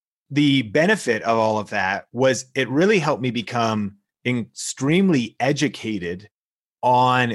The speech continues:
YouTube because I was doing so many different case studies and tests. It slowed down momentum because my energy and my outputs were so divided amongst multiple channels. And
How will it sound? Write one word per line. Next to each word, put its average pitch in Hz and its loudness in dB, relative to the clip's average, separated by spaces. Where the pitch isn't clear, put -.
YouTube 113 0
because 120 0
I 117 2
was 107 -4
doing 110 -6
so 123 -6
many 117 -2
different 107 -8
case 120 -4
studies 110 -6
and 104 -10
tests. - -6
It - -4
slowed 175 0
down 156 2
momentum 127 0
because 107 -4
my 113 -4
energy 117 -4
and 107 -4
my 104 -2
outputs 113 -2
were 110 -4
so 113 -2
divided 110 -2
amongst 104 -6
multiple 101 -8
channels. 110 -4
And 127 0